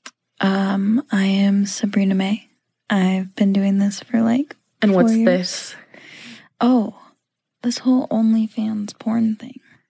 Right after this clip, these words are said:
Speaker 2: Yeah. So she and I have been friends for about four years as well. And, uh, she's been in the industry for four. And she has a lot of, like, crazy situations she's been in, but also, like, she's one of the smartest people I know.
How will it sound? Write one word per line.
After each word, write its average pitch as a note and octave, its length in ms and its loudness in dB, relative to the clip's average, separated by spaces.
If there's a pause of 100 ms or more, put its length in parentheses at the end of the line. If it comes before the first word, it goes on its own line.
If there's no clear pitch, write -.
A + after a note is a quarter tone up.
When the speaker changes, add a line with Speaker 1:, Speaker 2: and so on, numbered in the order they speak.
(200)
Speaker 2:
Yeah. A#3+ 220 0 (560)
So F3+ 400 0 (280)
she C#4 240 2
and C#4 100 2
I A#3 120 2
have A3+ 160 2
been G#3 120 2
friends F#3+ 320 0
for F#3+ 180 0
about F#3 260 -2
four B3+ 240 0
years A#3 320 0
as G#3+ 140 -6
well. F3+ 400 -8 (460)
And, G3 600 0
uh, A3 300 -2
she's G#3+ 320 -6
been A3+ 160 2
in A3+ 80 4
the A3+ 100 4
industry A3+ 380 -2
for - 160 -20
four. F#3 580 -4 (580)
And F#3+ 280 -2
she G3+ 340 0
has G3+ 300 0
a G3 80 -2
lot F#3+ 580 -2
of, F#3+ 220 2
like, E3+ 440 0
crazy B3 600 2
situations A3 720 -2
she's G#3+ 260 -2
been G#3 220 0
in, G3+ 260 -2
but F#3 140 -6
also, F#3 320 -6
like, E3 380 -2 (120)
she's - 220 -12
one F#3 100 -2
of F3 60 -2
the F3 80 0
smartest F3 440 -4
people F3+ 220 -8
I D#3+ 120 -4
know. E3 380 -6